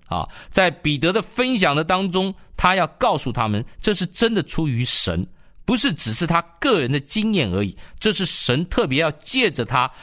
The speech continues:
使福音能够传到外邦人当中。所以呢，彼得最后他的结论是说什么呢？彼得说，这个神既然给他们恩赐，像在我们信主耶稣基督的时候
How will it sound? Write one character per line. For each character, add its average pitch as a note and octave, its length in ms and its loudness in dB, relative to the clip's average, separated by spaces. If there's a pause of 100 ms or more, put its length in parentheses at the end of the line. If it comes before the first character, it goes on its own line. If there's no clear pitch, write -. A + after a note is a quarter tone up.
(100)
使 A#2+ 460 0
福 B2 280 -4
音 E3+ 280 0
能 A#2 200 0
够 C3+ 220 -2
传 G2 340 0
到 B2 280 0
外 B2 240 2
邦 F#2+ 260 -2
人 D#2+ 160 -2
当 F2 220 -2
中。 E2+ 180 -6 (520)
所 A3 160 2
以 B3+ 120 2
呢， G#3+ 180 2 (220)
彼 D3+ 140 2
得 F#3+ 200 0 (200)
最 C4 220 2
后 F#3 160 0
他 E3 160 2
的 D#3+ 80 -2
结 C3+ 240 0
论 F#3+ 140 2
是 E3 160 -2
说 F3+ 220 2
什 G#2+ 180 0
么 A#2+ 80 2
呢？ E3 160 2 (320)
彼 C#3+ 160 0
得 G3 140 2
说， A3+ 280 0 (380)
这 G#3+ 160 2
个 D#3 260 2 (540)
神 B3+ 500 2
既 G#3 640 0
然 C#3+ 380 2 (140)
给 C3 260 2
他 F3 240 2
们 D#3 240 0
恩 F#3+ 160 0
赐， E3+ 240 0
像 E3+ 380 0
在 D3+ 220 2
我 B2 260 0
们 B2+ 120 0
信 F3 440 2
主 A#2 180 -2
耶 D3+ 220 2
稣 F#3 180 -2
基 F#3+ 160 -4
督 F3+ 140 -2
的 D3+ 80 2
时 - 180 -2
候 D3 220 2